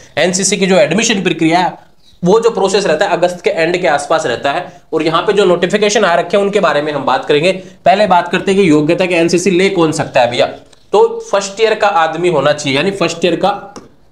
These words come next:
यूजी फर्स्ट ईयर छात्र, छात्रा, चाहे लड़की हो चाहे लड़का हो भाई, सब ले सकते हैं, कोई दिक्कत नहीं है। और रेगुलर होना चाहिए, नॉन वाले को नहीं मिलती। कोई विद्यार्थी है, कहे मैं सेकेंड ईयर में हूं,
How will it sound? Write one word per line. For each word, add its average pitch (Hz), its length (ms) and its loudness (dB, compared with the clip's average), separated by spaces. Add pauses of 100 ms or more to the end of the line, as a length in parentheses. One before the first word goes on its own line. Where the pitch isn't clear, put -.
(300)
यूजी 165 460 2
फर्स्ट - 420 -4
ईयर 170 300 0 (2500)
छात्र, - 720 -4 (1600)
छात्रा, 127 380 -2
चाहे 147 220 -2
लड़की 131 280 0
हो 175 120 2
चाहे 131 180 -2
लड़का 120 300 0
हो 147 80 4
भाई, 110 240 -4 (280)
सब 175 200 -4
ले 151 120 4
सकते 175 280 -2
हैं, 170 100 0
कोई 147 120 0
दिक्कत 139 240 -2
नहीं 151 140 -4
है। 185 160 -8 (180)
और 160 260 0
रेगुलर 160 460 0
होना 131 260 -2
चाहिए, 123 280 -8 (2500)
नॉन 156 260 2
वाले 190 220 2
को 185 80 2
नहीं 151 140 2
मिलती। 160 220 2
कोई 180 220 2
विद्यार्थी 165 420 0
है, 175 100 0
कहे 170 160 0
मैं 190 120 2
सेकेंड 151 360 -2
ईयर 160 120 2
में 170 120 0
हूं, 151 320 -2